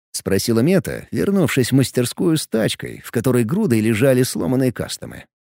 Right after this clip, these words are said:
"Так, на всякий случай прихватила, если изучать их будешь". "Буду, сгружай. Ты как,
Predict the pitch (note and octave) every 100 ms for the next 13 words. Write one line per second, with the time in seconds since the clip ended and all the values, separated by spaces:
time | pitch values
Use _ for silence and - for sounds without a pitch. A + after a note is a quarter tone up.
0 | _ C4 B3+ F3+ - _ F3 F#3+ B3 A3
1 | A3 C#4 C4+ G3+ C#3 - D3 - C3 B2
2 | - G3+ A3+ - B3 A3 A#3+ C4+ B3+ D3
3 | A2 G2 F#2 - _ _ _ _ E2+ C#3+
4 | A#3+ G#3+ G#2 - - A2 F#3 F3+ A3 G#3
5 | G#2 _ _ _ _ _ C3+ C#3+ G3 F2
6 | _